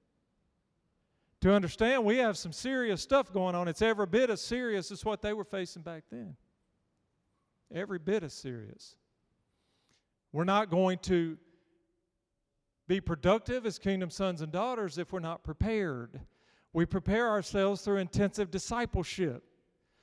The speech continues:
digging into the Word, prayer, meditation. Meditation is so powerfully important. I, I gotta use my illustration again, I'm sorry.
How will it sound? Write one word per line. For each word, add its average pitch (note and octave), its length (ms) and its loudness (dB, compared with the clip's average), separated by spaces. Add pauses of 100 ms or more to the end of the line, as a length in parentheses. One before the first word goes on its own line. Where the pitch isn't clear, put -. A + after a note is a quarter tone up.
(300)
digging G3+ 240 6
into G3+ 300 2
the G3+ 100 4
Word, G3+ 640 6 (680)
prayer, F#3+ 600 6 (240)
meditation. F#3+ 920 4
Meditation G3+ 560 2
is F3+ 80 -4
so A#3+ 380 4
powerfully A3 720 2
important. G#3+ 840 0 (1900)
I, C#3+ 80 -6 (160)
I D#3+ 80 -6
gotta E3 220 -2
use E3+ 260 -2
my E3+ 100 -2
illustration F3+ 580 -6
again, F3+ 220 -10
I'm D#3+ 120 -12
sorry. D3 380 -12